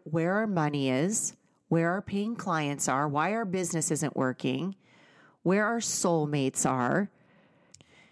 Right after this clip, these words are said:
The thing you want the most is behind the scariest decision you will make. And the hard part is the decision doesn't care if it scares you.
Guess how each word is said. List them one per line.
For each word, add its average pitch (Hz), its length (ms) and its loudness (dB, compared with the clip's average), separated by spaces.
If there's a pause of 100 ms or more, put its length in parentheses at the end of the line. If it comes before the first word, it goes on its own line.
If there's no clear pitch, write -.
(360)
The 220 120 2
thing 311 280 -2
you 262 140 2
want 208 340 0
the - 80 -2
most 156 640 0 (320)
is 220 240 2
behind 180 760 0
the 170 100 0
scariest 202 720 0
decision 190 460 -2
you 151 120 2
will 143 140 0
make. - 400 0 (540)
And 180 180 0
the 165 60 0
hard 294 400 0
part 156 260 2
is 147 320 0
the 160 120 0
decision 247 480 0
doesn't 208 280 0
care 202 300 2
if 160 120 -4
it - 100 -6
scares 196 440 0
you. - 180 -4